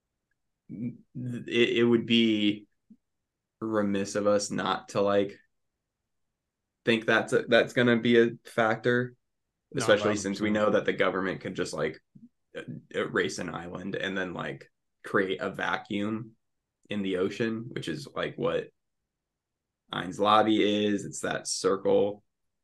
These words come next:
Speaker 2: Yeah.
Speaker 1: Uh, it, yeah, like, I get that theory. That theory could very well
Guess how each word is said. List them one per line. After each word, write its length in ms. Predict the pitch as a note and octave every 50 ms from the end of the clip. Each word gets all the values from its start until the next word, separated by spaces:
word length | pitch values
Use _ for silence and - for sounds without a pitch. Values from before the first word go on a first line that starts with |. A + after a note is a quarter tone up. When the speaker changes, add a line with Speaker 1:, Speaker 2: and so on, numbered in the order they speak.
| - G2+
Speaker 2:
Yeah. 320 | F#2 G2+ G2+ F2+ D#2 E2 A2+ - _ _ -
Speaker 1:
Uh, 400 | - F#2+ F#2+ F2+ E2+ E2 D2+ - - _ _ _ _ _ _ _ _ _ _ _
it, 220 | - F#2+ F#2+ - - - - - _ _ _ -
yeah, 160 | B2+ A2+ A2+
like, 220 | F#2+ A#2 A#2+ A#2
I 100 | B2 C3+
get 220 | C3 B2+ D3+ - -
that 240 | G#2 F#2+ - -
theory. 400 | - F#2 E2+ E2 F#2 F#2 G2 - - _
That 180 | B2+ C3 - -
theory 280 | C#3 A#2 A2 G2 G2
could 200 | - - G2 G2
very 240 | - D#2 D#2+ F2 D#2+
well 320 | D2+ D2 D2 G#2+ - -